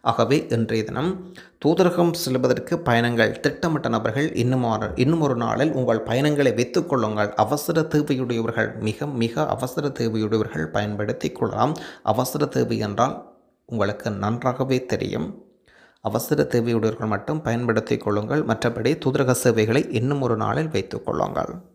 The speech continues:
பாலஸ்தீனம் இஸ்ரேல் போர் நடந்து ஒரு மாதத்தின் பிறகு குவைத்தில் இருக்கும் அமெரிக்க, இஸ்ரேல் உறவுகள் கொண்ட பன்னாட்டு உணவகங்கள் பெரும் நெருக்கடியில்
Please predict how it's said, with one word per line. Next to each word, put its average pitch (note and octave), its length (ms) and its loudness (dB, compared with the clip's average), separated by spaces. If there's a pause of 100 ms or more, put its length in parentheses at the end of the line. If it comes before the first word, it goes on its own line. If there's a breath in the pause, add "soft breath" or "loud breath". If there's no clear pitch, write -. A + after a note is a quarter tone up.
(600)
பாலஸ்தீனம் D#3 680 4
இஸ்ரேல் D#3 460 -2
போர் D3+ 180 2
நடந்து A#2 500 2
ஒரு A#2+ 220 4
மாதத்தின் C#3 540 2
பிறகு A#2 380 2
குவைத்தில் C3+ 420 2
இருக்கும் A#2 480 2
அமெரிக்க, C3+ 640 2
இஸ்ரேல் D#3 480 2
உறவுகள் C3 500 2
கொண்ட A#2 280 4
பன்னாட்டு D3 640 0
உணவகங்கள் A#2 680 2
பெரும் B2 380 2
நெருக்கடியில் A2+ 680 0